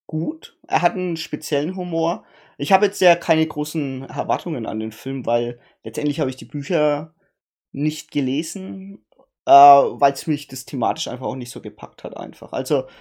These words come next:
ich fand's interessant. Ich fand aber den Film wirklich, ähm, gut umgesetzt. Es ist halt so ein Episodenfilm, ne, mit so Kurzgeschichten, die aneinandergereiht sind. Und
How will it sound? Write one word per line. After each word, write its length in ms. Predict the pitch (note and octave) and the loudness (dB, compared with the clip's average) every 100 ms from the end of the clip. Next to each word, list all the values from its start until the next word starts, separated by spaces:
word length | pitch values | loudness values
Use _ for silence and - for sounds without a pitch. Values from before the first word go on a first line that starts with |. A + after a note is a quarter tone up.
| - _ | -20 _
ich 160 | - C3+ | -14 0
fand's 240 | E3 E3 | 2 2
interessant. 880 | - D#3+ E3+ - A2 C#3+ D#4+ - _ _ _ _ _ | -2 -4 -8 -4 -4 -4 -8 -14 _ _ _ _ _
Ich 100 | - | -6
fand 240 | - F#3 | 2 2
aber 240 | G3+ D#3+ D#3 | 2 2 2
den 140 | D3+ | 0
Film 320 | D3+ E3 F3+ | -2 -2 -2
wirklich, 480 | F3+ - F3+ - - | -4 -8 -12 -14 -12
ähm, 520 | D#2 A#2+ C#3 D3+ D#3+ _ _ _ _ _ - | -4 -2 -2 -6 -10 _ _ _ _ _ -6
gut 160 | D#3+ | -6
umgesetzt. 420 | C3+ G3 G3+ D3+ | -4 -6 -8 -8
Es 80 | D#3+ | -6
ist 60 | E3+ | 0
halt 180 | E3+ D3+ | 0 0
so 160 | F#3 | -2
ein 160 | D#3+ - | -2 -2
Episodenfilm, 1000 | - D3+ - D#3 D#4+ B3+ - A2+ A2+ A2 | -8 -8 -4 -2 -2 -4 -6 -6 -4 -4
ne, 120 | A2+ | -4
mit 160 | D3 C#3+ | -6 -6
so 220 | D3+ C3 | -6 -6
Kurzgeschichten, 800 | - F#3+ - E3+ - D#3+ - D3+ | -2 -2 -2 -8 -6 -8 -6 -4
die 180 | C#3 C#3 | -4 -2
aneinandergereiht 920 | B2+ C3 B2 D#3+ E3 D#3 B2+ B2+ B2+ | -2 -2 -2 -2 -4 -4 -2 -2 -2
sind. 280 | - B2+ - - - _ _ | -8 -10 -10 -20 -20 _ _
Und 400 | - D3 D3 - | 0 2 2 -4